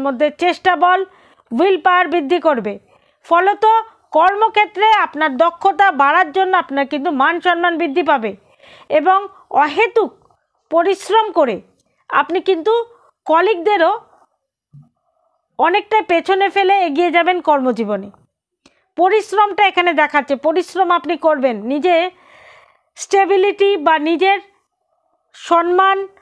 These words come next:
বৃদ্ধি করার জন্য আপনি কর্ম করবেন এবং কর্ম করার ক্ষেত্রে আপনার মানুষ, মানসিকভাবে খুব নিজেকে স্ট্রং মনে করবেন। এর সাথে ছোট ভাই বোনের সাথে সুসম্পর্ক ঘটবে এবং বিদেশ যাত্রার সম্ভাবনা রয়েছে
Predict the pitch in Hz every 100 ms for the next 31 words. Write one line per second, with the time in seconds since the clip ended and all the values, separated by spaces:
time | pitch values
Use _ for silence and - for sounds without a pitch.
0 | _ - 277 302 311 392 370 370 294 370
1 | 370 330 285 302 - 311 320 339 381 381
2 | _ _ _ _ 330 339 392 392 330 330
3 | 311 - 320 330 370 - _ 320 330 381
4 | 381 392 370 370 311 277 311 254 269 330
5 | 302 - _ - 269 330 359 403 320 359
6 | 370 370 311 - 262 285 339 370 370 -
7 | 415 415 349 320 285 254 202 202 202 _
8 | _ _ _ _ - - - - _ _
9 | - 392 381 440 440 440 440 440 339 359
10 | 311 330 320 349 349 359 320 302 302 269
11 | 302 285 349 349 370 320 349 370 392 277
12 | 247 220 302 370 392 370 359 330 381 359
13 | 330 339 349 359 349 339 370 -